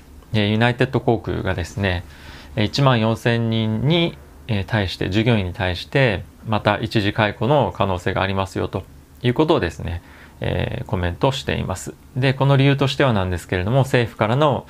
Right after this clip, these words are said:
えー、追加支援が失効したら、えー、こういった措置が取る可能性がありますよということです。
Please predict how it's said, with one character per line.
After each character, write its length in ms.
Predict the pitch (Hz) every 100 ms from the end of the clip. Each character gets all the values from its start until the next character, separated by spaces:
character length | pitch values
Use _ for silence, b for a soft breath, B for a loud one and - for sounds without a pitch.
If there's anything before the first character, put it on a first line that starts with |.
| B B B -
え 80 |
ー、 20 | 101
追 200 | - 110
加 120 | 104
支 140 | -
援 180 | 98 98
が 140 | 139
失 160 | 131 - -
効 400 | - 98 92 - - - -
し 100 | -
た 140 | 127
ら、 140 | 98 - - - -
え 240 | 92 87 -
ー、 20 |
こ 120 | 98
う 60 | 92
い 20 |
っ 40 |
た 120 | -
措 120 | 123 110
置 160 | -
が 120 | 127
取 180 | 120 110
る 20 |
可 160 | - -
能 120 | 104
性 160 | 104 104
が 120 | 101
あ 40 |
り 100 | 104
ま 140 | 107 113
す 120 | -
よ 80 | 107
と 160 | - - B B B B -
い 60 |
う 120 | 92 90
こ 140 | -
と 140 | 101
で 120 | - 98
す。 180 | -